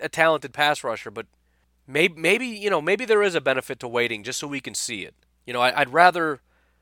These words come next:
a-, as crazy as it sounds, I'd rather see him get to, to, you know, eight, nine, ten sacks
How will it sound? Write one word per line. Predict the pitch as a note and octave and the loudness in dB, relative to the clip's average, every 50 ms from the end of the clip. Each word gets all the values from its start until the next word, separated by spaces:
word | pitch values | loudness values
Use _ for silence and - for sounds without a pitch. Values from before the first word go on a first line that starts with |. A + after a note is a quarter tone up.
| _ _ _ _ _ | _ _ _ _ _
a-, | - - C3+ B2+ | -14 -10 -8 -6
as | C3+ B2+ | -6 -6
crazy | - - F3 F3+ E3+ D3+ D3+ D3 | -4 0 2 2 2 2 0 -4
as | C3+ B2 | -4 -4
it | B2 A#2 | -4 -4
sounds, | - D#3 C#3+ C#3+ C3+ B2 | -2 2 2 2 2 2
I'd | B2 A#2+ A2+ | 0 -2 0
rather | A#2 B2+ D3 D#3+ D#3 D3+ C3+ A#2+ | 2 4 4 4 4 0 -4 -4
see | - - - D#3+ E3 D#3 | -4 -4 -4 -4 -4 -4
him | D3 D3 C#3 B2+ | -4 -4 -4 -4
get | B2 C3 B2+ - | -6 -6 -6 -4
to, | - C3+ B2 A#2+ A#2 A2+ A2 _ _ - | -6 -4 -2 -2 -2 -4 -6 _ _ -14
to, | - C3 B2 A#2+ A#2 A2+ - - - | -12 -10 -8 -8 -8 -8 -10 -14 -18
you | B2 A#2+ | -16 -14
know, | G#2+ G2 G2 - - | -14 -16 -12 -4 -2
eight, | C#3 C3+ - | -2 -2 -2
nine, | C#3 C3+ C3 B2+ A#2 | -2 0 0 0 -2
ten | - - C3+ C3 A#2+ | -4 -6 -6 -4 -4
sacks | - - C#3 C3 C3 C3+ C#3+ C#3+ - - - - | -4 -4 -2 0 0 0 -2 -4 -6 -10 -12 -12